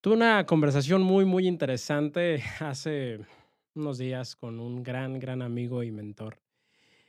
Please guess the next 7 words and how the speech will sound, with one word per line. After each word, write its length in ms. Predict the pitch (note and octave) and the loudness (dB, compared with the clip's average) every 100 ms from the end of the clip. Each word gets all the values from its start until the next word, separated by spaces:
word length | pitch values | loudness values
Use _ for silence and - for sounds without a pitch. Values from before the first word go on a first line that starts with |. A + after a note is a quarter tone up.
| _ | _
Y 520 | - D3+ C#3+ C#3+ C#3+ - _ _ - | -6 -2 0 2 0 -4 _ _ -6
hablábamos 840 | D3 F3+ G#3 A3+ G#3 C#3+ - - - | 0 0 0 0 0 -2 -4 -12 -8
acerca 580 | C3+ - E3 D#3+ F3 D#3+ | -6 -2 -2 0 0 0
de 300 | C#3+ B2+ G2+ - | 0 -2 -6 -8
la 220 | E3+ B2+ | -6 -4
importancia 1300 | B2+ B2+ A#2+ B2+ C3 D3 D3 C3+ - D3+ D3 C#3 - _ | -4 -4 -4 -6 -2 0 0 -2 -2 0 0 -4 -8 _
de 480 | D3+ C3 C3 B2 | -8 -6 -4 -6